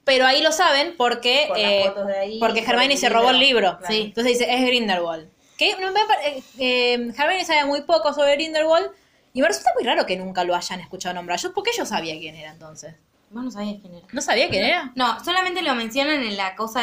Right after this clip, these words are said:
Speaker 3: de chocolate de Dumbledore.
Speaker 1: Ah, es verdad. Bueno, algo sabíamos de Grindelwald.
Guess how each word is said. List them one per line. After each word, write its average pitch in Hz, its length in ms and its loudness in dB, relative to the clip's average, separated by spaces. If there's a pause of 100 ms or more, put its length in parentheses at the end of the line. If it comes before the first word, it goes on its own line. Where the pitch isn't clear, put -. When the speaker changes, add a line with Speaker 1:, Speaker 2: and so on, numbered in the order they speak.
Speaker 3:
de 202 140 -4
chocolate 196 480 -6
de 202 140 -2
Dumbledore. 180 460 -10 (480)
Speaker 1:
Ah, 233 400 4
es 214 60 -4
verdad. 175 260 -2 (280)
Bueno, 165 280 -6
algo 202 160 -2
sabíamos 147 400 -10
de 147 60 -20
Grindelwald. 165 340 -20